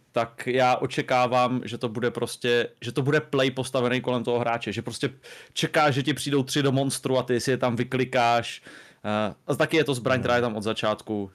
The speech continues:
Speaker 1: C S ka, takže
Speaker 2: Nebo, nebo na Dustu na Bčku ti vyběhnou z tunelu a taky jsem teď viděl tři killy nedávno zrovna s tím. Takže jo.
Speaker 1: A za mě tady tohle je taková ta zbraň, která rozhoduje kola, dobrý, a,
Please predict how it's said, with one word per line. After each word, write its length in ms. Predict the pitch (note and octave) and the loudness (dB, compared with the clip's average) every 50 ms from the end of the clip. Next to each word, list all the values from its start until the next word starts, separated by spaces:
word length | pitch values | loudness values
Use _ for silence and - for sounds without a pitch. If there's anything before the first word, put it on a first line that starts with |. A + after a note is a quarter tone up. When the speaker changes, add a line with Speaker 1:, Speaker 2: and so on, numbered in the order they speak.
| _ | _
Speaker 1:
C 160 | - - G2+ | -6 -4 -4
S 120 | G2 F#2 - | -2 -4 -6
ka, 200 | - F#2+ F2 - _ _ _ | -10 -12 -14 -14 _ _ _
takže 300 | - E2+ F#2 F#2+ F#2 F#2+ | -12 -10 -8 -6 -6 -6
Speaker 2:
Nebo, 80 | F#2 G2+ | -6 -6
nebo 200 | A2 G2+ A2 A2 | -8 -8 -8 -8
na 80 | G#2+ | -6
Dustu 300 | G2 G#2 G#2 - - A2+ | -6 -6 -6 -8 -10 -10
na 120 | G#2+ G2+ F#2+ | -10 -8 -8
Bčku 380 | G2 G2+ G2 F#2+ - - G2 | -6 -6 -8 -8 -10 -14 -16
ti 140 | F#2+ - G2+ | -14 -12 -10
vyběhnou 500 | G2 F#2+ F#2 F#2+ F#2+ F2+ G2 F#2+ F#2+ F2+ F2+ | -10 -8 -8 -8 -8 -8 -8 -10 -12 -12 -14
z 120 | - - | -20 -20
tunelu 400 | _ - F2+ F2+ F2+ F2+ F2 F2 | _ -14 -12 -12 -10 -10 -10 -10
a 40 | F2 | -10
taky 240 | - F#2 F2+ - F#2 | -12 -12 -16 -16 -16
jsem 180 | - - G2 | -12 -12 -10
teď 140 | F2+ G2 E2+ F#2 | -10 -10 -10 -8
viděl 240 | F#2+ F2+ F#2 F#2 | -8 -6 -6 -8
tři 180 | F#2 - - F#2+ | -8 -10 -14 -14
killy 260 | F#2 - F#2 F2+ F2+ | -10 -10 -8 -8 -8
nedávno 440 | F2 F2 F2+ F2+ F2 F2 F2 F2+ F2 | -8 -8 -8 -6 -6 -6 -8 -10 -12
zrovna 320 | E2 F#2 F2 E2+ F2 F2 | -12 -12 -14 -12 -14 -14
s 100 | E2+ - | -16 -16
tím. 220 | - F2 F2 F2 E2+ - - _ _ _ _ _ _ _ _ _ _ _ _ _ _ _ _ _ A#2+ | -16 -14 -14 -14 -16 -18 -20 _ _ _ _ _ _ _ _ _ _ _ _ _ _ _ _ _ -8
Takže 180 | A#2+ G#2+ D#3 | -6 0 2
jo. 80 | E3 E3 | 4 4
Speaker 1:
A 140 | F#3+ - G#2 | 4 2 0
za 100 | G#2 A#2+ | 0 0
mě 140 | B2 B2+ B2+ | 0 0 0
tady 160 | C3+ C3 C3 | 0 0 0
tohle 180 | C3 C3 C3 C3 - | 0 -2 -2 0 0
je 60 | C#3+ C3 | 0 0
taková 340 | C3+ C3 - C3 C3+ C3 | 0 -2 0 2 2 2
ta 460 | B2+ C3+ C3+ C3 C3 C3 C3 B2 - - _ _ | 2 2 2 4 4 4 2 2 -2 -8 _ _
zbraň, 400 | A2 A2+ A2+ A#2 C3+ C#3+ D3+ C#3 | -8 -4 0 2 2 2 2 2
která 220 | - C#3+ C#3 C#3 | 4 4 4 4
rozhoduje 400 | C#3+ C#3 A#2+ C#3 C#3 C#3 D3+ D3+ | 4 2 2 2 2 2 2 2
kola, 400 | D3+ - C3 B2+ B2+ B2+ B2+ B2+ | 2 2 2 4 6 6 6 4
dobrý, 380 | B2+ C3+ B2 C#3 C3 C#3 C3 | 4 2 0 2 2 0 2
a, 60 | - | 2